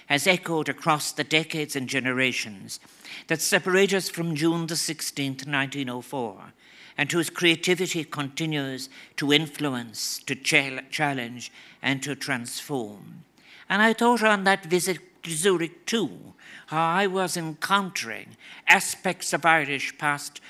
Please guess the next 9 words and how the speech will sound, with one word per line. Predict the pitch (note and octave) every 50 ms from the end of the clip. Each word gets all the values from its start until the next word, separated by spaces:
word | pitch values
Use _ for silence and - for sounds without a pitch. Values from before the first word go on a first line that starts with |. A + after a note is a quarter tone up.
| - - -
from | - F#3 E3
which | D#3 F#3 G3 F#3+ - - -
perhaps | - E3 D3+ D#3 D#3+ D#3 D#3 D3+ - - - - -
we | D3 D3+ C#3
have | B2+ C#3 C#3 C3+ A#2+ B2
moved | B2 B2+ C#3 C3+ C3 - C3+ C3
on. | B2 A#2 G2+ F2 - _ _ _ _ _ - - - - - _ - A#2+ A#2 - - B2 B2 - - - -
And | C#3 A#2 A2
therefore, | C3 D3 D#3+ E3 - - E3 D#3+ D#3+ D#3+